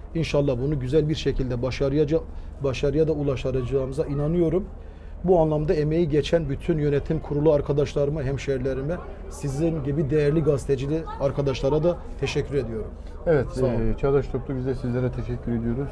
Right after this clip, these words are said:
Speaker 2: Ka-, katıldınız, renk kattınız. Evet, bugün dolu dolu bir gün bekliyor. Biz de gün içerisinde zaman zaman röportajlarla, canlı yayın programlarla sizlerin karşısında
Speaker 1: Evet.
Speaker 2: olacağız. E, bizi izlemeye devam edin.
Speaker 1: Ben bir şey daha eklemek
Speaker 2: Tabii,
Speaker 1: istiyorum.
Speaker 2: buyurun.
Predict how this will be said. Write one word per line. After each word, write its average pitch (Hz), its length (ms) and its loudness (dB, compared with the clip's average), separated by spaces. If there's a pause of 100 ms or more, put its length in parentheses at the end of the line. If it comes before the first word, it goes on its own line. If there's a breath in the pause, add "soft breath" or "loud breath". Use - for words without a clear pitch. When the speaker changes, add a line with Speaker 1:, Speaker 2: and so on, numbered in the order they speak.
Speaker 2:
Ka-, - 280 -4
katıldınız, 117 560 -4
renk 131 200 -2
kattınız. 127 360 -2 (380 loud breath)
Evet, 143 260 4
bugün 143 300 0
dolu 151 260 2
dolu 131 220 0
bir 139 120 0
gün 127 240 -2
bekliyor. 131 440 0
Biz 127 160 -2
de 135 60 0
gün 143 180 -2
içerisinde 117 580 -2
zaman 131 320 -2
zaman 120 260 -2
röportajlarla, 123 760 -2
canlı 123 280 -2
yayın 123 180 0
programlarla 123 720 -2 (340 loud breath)
sizlerin 135 300 0
karşısında 127 560 -2
Speaker 1:
Evet. 110 120 2
Speaker 2:
olacağız. 117 380 2 (380 loud breath)
E, 120 140 -2
bizi 156 180 -2
izlemeye 117 440 0
devam 107 220 2
edin. 82 200 -6 (140)
Speaker 1:
Ben 165 200 4
bir 143 40 0
şey 165 220 0
daha 156 160 6
eklemek 143 420 2
Speaker 2:
Tabii, - 40 -10
Speaker 1:
istiyorum. 135 300 0
Speaker 2:
buyurun. 180 160 2